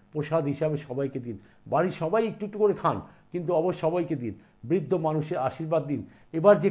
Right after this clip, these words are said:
কয়েনটা যেটা বলেছিলাম, সেই কয়েনটা যেটা আপনারা নিয়ে গেছিলেন লাল কাপড়ের উপরে যেটা ছাদে, সেই কয়েনটাকে নিয়ে আপনি, উম, ভালো করে লাল কাপড়ে মুড়ে সেটা আপনার cash বক্সে রেখে দিন। চি-, নিরন্তর ধন বৃদ্ধি হবে।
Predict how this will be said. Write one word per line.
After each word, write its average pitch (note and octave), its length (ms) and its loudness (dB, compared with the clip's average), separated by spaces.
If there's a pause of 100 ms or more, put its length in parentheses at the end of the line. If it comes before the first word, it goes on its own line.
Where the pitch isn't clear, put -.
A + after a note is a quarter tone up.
কয়েনটা G3+ 360 6
যেটা F3 220 2
বলেছিলাম, B2+ 480 -2 (320)
সেই D#3+ 180 -2
কয়েনটা D#3 400 4
যেটা D3+ 280 2
আপনারা D3 460 -2 (320)
নিয়ে D#3 200 4
গেছিলেন D#3 320 0
লাল C#3+ 200 4
কাপড়ের C#3+ 340 0
উপরে C3+ 360 -2
যেটা B2 280 -6
ছাদে, C3 400 0 (320)
সেই D#3 200 0 (140)
কয়েনটাকে C#3 440 -2
নিয়ে D3 280 -2 (240)
আপনি, B2+ 420 -4 (320)
উম, G#2+ 160 -8
ভালো C3 240 0
করে C#3+ 200 -2
লাল B2+ 220 0
কাপড়ে C#3 320 -2
মুড়ে D3 320 0 (220)
সেটা A#2+ 260 -4
আপনার B2 280 -6
cash A2+ 260 -4
বক্সে B2 260 -6
রেখে B2 200 -4
দিন। D#3 220 -4 (300)
চি-, F3+ 140 0
নিরন্তর G3+ 600 8 (180)
ধন D3+ 200 0
বৃদ্ধি C#3 320 -2
হবে। D#2+ 240 -6